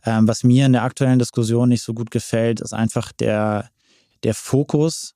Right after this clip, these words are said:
äh, auf einem Mobilitätssegment. Den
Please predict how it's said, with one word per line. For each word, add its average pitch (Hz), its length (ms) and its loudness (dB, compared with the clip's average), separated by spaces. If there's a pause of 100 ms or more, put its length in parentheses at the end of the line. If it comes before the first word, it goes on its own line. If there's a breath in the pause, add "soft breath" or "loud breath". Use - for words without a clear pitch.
(140)
äh, - 40 -4
auf 117 480 -2
einem 120 240 2
Mobilitätssegment. 123 1700 -2 (160)
Den 117 300 2